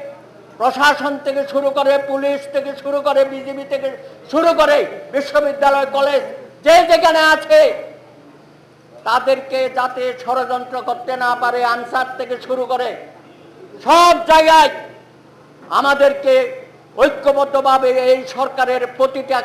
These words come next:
কাজের সাথে সহমত পোষণ করে সহযোগিতার হাত বাড়াতে হবে। সম্মানিত সভাপতি, উপস্থিত জাতীয় নেতৃবৃন্দ, সমবেত বন্ধুগণ, দীর্ঘ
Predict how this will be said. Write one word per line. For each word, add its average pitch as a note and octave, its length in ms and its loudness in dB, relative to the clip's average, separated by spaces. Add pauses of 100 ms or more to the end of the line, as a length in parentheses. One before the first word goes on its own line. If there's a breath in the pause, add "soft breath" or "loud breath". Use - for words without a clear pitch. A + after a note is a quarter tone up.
কাজের B3+ 280 0 (140)
সাথে B3 260 -6 (1400)
সহমত D4 500 6 (120)
পোষণ C#4 280 -2 (120)
করে C4+ 200 2 (840)
সহযোগিতার D4 840 4
হাত C#4 160 4 (140)
বাড়াতে C4+ 380 2
হবে। B3+ 200 2 (360)
সম্মানিত D#3 400 -10 (140)
সভাপতি, D#3 500 -10 (680)
উপস্থিত D3 360 -16 (100)
জাতীয় C#3+ 340 -10
নেতৃবৃন্দ, C3+ 400 -18 (160)
সমবেত D#3 380 -10 (120)
বন্ধুগণ, D3 380 -12 (4000)
দীর্ঘ C#3+ 260 -18